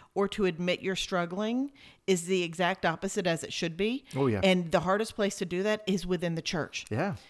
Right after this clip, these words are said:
Speaker 1: Because nobody wants to be the Christian who's supposed to be doing it perfectly, right? That's
Speaker 2: Yeah.
Speaker 1: the perception. Who wants to be, nobody wants to be the Christian who's, like, admittingly f-, failing.
Speaker 2: Yeah, I've got Jesus in my life, so everything should be good.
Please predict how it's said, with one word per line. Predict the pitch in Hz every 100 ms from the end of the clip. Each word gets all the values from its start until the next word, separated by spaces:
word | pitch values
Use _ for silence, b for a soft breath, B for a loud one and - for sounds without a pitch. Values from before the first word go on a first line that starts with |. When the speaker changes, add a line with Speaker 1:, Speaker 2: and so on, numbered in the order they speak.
| _
Speaker 1:
Because | 240 247 214
nobody | 220 226 247
wants | 226 214 -
to | 208
be | 208 208 196 B B
the | 175 202
Christian | - 277 370 - - 165 143 240 - _ _ -
who's | 254 254
supposed | 247 - 226 269 349 -
to | 226
be | 240 220
doing | 190 220 208
it | 202 -
perfectly, | - 302 349 - 240 165 151 143
right? | 175 156 185 262
That's | 185 165
Speaker 2:
Yeah. | 180
Speaker 1:
the |
perception. | - 277 - 330 - 214 185 208 B B B B B -
Who | 208 269
wants | 240 240 -
to |
be, | 240 208
nobody | 233 262
wants | 277 269
to | 233
be | 247
the | 233
Christian | 285 277 269
who's, | 226 226 220
like, | 220 226 -
admittingly | 208 196 226 226 220 214
f-, | - - -
failing. | 254 247 214 127 151 -
Speaker 2:
Yeah, | 165 104
I've | 131
got | 180
Jesus | 123 180 175 175
in |
my | 175
life, | 160 185 196
so | - 151
everything | 180 175 185 175
should | - 170
be |
good. | 165 190 190 151